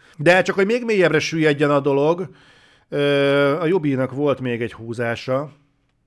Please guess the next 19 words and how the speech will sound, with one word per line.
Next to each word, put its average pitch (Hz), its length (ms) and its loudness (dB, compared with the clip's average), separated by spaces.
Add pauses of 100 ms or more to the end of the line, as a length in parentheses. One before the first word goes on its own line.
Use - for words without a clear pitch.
(280)
és 120 180 -12
azért, 120 400 -4 (1040)
ö, 120 520 0
erről 123 280 -2
is 113 100 -6
beszéljünk. 127 800 -4
A 165 200 -2
Ubisoft 135 480 -6
állítólag 123 520 -4
megkereste 123 520 -8
a 113 60 -6
Steam-et, 113 380 -10
képzeljétek 113 680 -12
el, 151 280 -6
és 160 240 -6
ők 165 100 -10
nagyon 135 220 -8
szeretnék, 120 500 -10
hogyha 123 480 -6